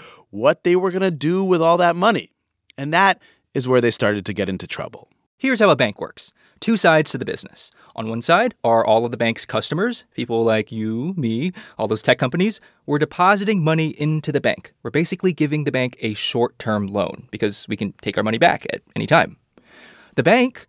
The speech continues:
Speaker 2: turns around and puts our money into long-term investments, basically loans it out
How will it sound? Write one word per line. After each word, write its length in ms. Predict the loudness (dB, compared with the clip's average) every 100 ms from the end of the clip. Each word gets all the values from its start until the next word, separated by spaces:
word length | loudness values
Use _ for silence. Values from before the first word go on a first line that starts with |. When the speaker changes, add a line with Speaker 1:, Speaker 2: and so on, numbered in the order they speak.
| _
Speaker 2:
turns 260 | -8 -6
around 460 | -2 0 0 0 -2
and 240 | 0 -2 0
puts 280 | -2 0 0
our 120 | 0
money 260 | 0 0
into 380 | -2 -4 -4 -4
long-term 800 | -4 0 2 2 -2 -4 -4 -2
investments, 640 | 0 0 0 -6 -12 -12 -14 _
basically 500 | -2 0 -2 -2 -4
loans 280 | -4 -2 0
it 80 | 2
out 240 | 2 2